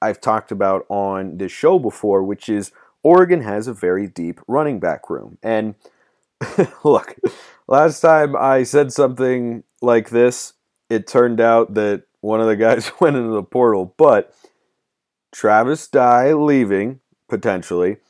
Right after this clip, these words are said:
makes it seem more likely that C J Verdell is going to stay with the Ducks. I'm not going to try and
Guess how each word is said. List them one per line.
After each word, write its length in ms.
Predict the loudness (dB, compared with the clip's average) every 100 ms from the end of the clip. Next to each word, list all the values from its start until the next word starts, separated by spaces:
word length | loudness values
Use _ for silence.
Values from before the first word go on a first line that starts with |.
| _ _ _ _ _ _
makes 360 | -4 -4 -4 -6
it 100 | -12
seem 280 | -6 -6 -4
more 260 | -2 0
likely 440 | 2 2 0 0 0
that 160 | -2
C 200 | -4 -6
J 220 | -2 -2
Verdell 580 | 0 -2 0 2 2 0 _ _ _
is 160 | -10
going 340 | -2 0 0 -2
to 60 |
stay 300 | -10 -4 -2
with 180 | -2 -6
the 80 | -10
Ducks. 460 | -8 -8 -10 -20 _ _ _ _ _ _ _ _ _ _ _ _ _ _
I'm 220 | -4 -4 -2
not 200 | -4 0
going 280 | 0 0
to 60 | -4
try 300 | -4 0 0
and 340 | 0 -2 -6